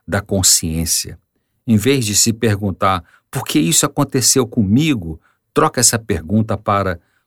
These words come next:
"Para que isso aconteceu comigo? Qual é o motivo? O que que eu posso aprender com essa perda, com essa situação?" Esta é uma postura sábia que pode promover alívio de sofrimentos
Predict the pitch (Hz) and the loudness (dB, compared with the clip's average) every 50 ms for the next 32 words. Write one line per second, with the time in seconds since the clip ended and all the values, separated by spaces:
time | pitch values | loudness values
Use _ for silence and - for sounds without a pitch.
0 | _ - 139 143 135 110 - - - - - 175 220 233 185 117 82 85 95 104 | _ 0 2 2 2 0 -2 -4 2 4 6 6 8 6 6 4 2 2 2 4
1 | 117 110 101 - 95 82 - 95 85 80 - 82 - - - 87 78 - - 80 | 4 4 4 0 -2 -4 -4 -6 -6 -6 -6 -4 -2 -2 -2 -4 -6 -8 -8 -8
2 | 73 64 58 - - - - _ _ _ _ _ _ _ _ _ _ - 101 107 | -8 -6 -8 -8 -12 -14 -20 _ _ _ _ _ _ _ _ _ _ 0 0 2
3 | 123 135 147 147 135 110 113 - - - - 110 98 - 143 139 - 143 - 135 | 2 2 0 0 -2 -2 -2 -4 -2 0 0 0 0 0 -2 -4 -4 -4 -4 -2
4 | 127 - 127 117 - 139 135 123 107 92 82 107 127 147 151 123 - - _ _ | -2 -2 -2 -2 -2 0 0 2 2 0 2 4 6 6 6 4 2 -2 _ _
5 | _ _ _ _ _ _ - 104 95 92 95 90 - - 90 80 - _ - 92 | _ _ _ _ _ _ -6 -4 -2 -2 -2 -2 -2 -2 -4 -6 -6 _ -4 -2
6 | 92 92 87 82 87 82 - - 85 80 - - - - 78 - - 73 69 - | -2 -2 -2 -4 -6 -6 -6 -6 -6 -4 -4 -4 -6 -8 -8 -10 -10 -10 -6 -4
7 | - - - - - - - _ _ _ _ _ _ _ _ _ _ - 85 90 | -4 -4 -4 -6 -10 -16 -18 _ _ _ _ _ _ _ _ _ _ -6 -4 -4
8 | - - - 143 - - - 110 110 110 107 110 110 95 - - - 120 135 160 | -2 -2 -2 -2 -2 -2 -2 -2 0 0 0 -2 -2 -4 -4 -4 -2 -2 -2 0
9 | 135 - - - - - - 92 156 110 76 - - - _ _ _ _ _ _ | 0 2 2 2 2 0 0 -2 -4 -4 -6 -8 -10 -14 _ _ _ _ _ _
10 | _ _ _ - 98 92 - - 95 92 87 90 - - 107 107 107 95 78 80 | _ _ _ -10 -10 -8 -4 -2 -2 -2 -2 -4 -4 -2 0 0 0 0 -2 -2
11 | 90 92 95 87 71 71 80 98 107 120 120 113 120 123 120 117 117 _ _ _ | -4 -4 -4 -4 -4 -4 -2 0 2 2 2 2 0 0 -2 -2 -6 _ _ _
12 | _ - - 165 - - 101 98 - 107 90 80 80 87 90 85 - - - - | _ -8 -4 -2 -2 -2 -2 -4 -2 -2 -2 -2 -2 -2 -4 -4 -6 -8 -8 -8